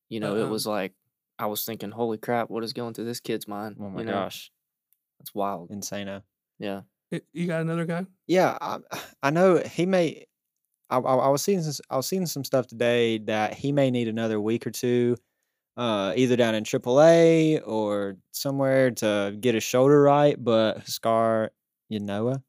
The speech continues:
Speaker 3: if I
Speaker 1: Mm-hmm.
Speaker 3: said that correctly, I apologize <laughs> if I didn't. Uh, but Ynoa,
Speaker 2: Yeah, we're pros. We're pros.
Speaker 3: Yeah.
Speaker 2: It's,
Speaker 1: Yeah.
Speaker 2: it's however you said it now,
Speaker 3: Yeah.
Speaker 2: actually, so.
Speaker 1: Yeah.
Speaker 3: Ynoa, but, like, he was literally, like,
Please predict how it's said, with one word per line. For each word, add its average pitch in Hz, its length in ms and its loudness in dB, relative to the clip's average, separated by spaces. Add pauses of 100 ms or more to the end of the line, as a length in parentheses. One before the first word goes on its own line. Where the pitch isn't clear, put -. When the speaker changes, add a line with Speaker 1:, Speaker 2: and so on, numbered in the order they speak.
Speaker 3:
if 123 160 -6
I 95 80 0
Speaker 1:
Mm-hmm. 120 100 -2
Speaker 3:
said 110 220 2
that 98 160 -2
correctly, 95 560 -6
I 101 160 -6
apologize 104 800 -4
<laughs> - 0 -
if 123 180 -6
I - 140 -8
didn't. 110 300 -12 (680)
Uh, 117 640 4
but 131 200 2
Ynoa, 139 540 8
Speaker 2:
Yeah, 139 80 -6
we're 165 120 -2
pros. - 400 -6
We're 156 80 -8
pros. - 380 -14 (100)
Speaker 3:
Yeah. 135 340 4
Speaker 2:
It's, - 140 -6
Speaker 1:
Yeah. 117 140 2
Speaker 2:
it's 104 100 0
however 185 280 2
you 156 140 -2
said 135 260 -6
it - 80 -12
now, 120 260 -14 (140)
Speaker 3:
Yeah. 120 320 2
Speaker 2:
actually, - 300 -14
so. 127 120 4
Speaker 1:
Yeah. 147 80 8
Speaker 3:
Ynoa, 147 520 8
but, 127 200 2
like, 131 220 4
he 156 180 4
was 202 120 8
literally, 170 460 8
like, 120 320 4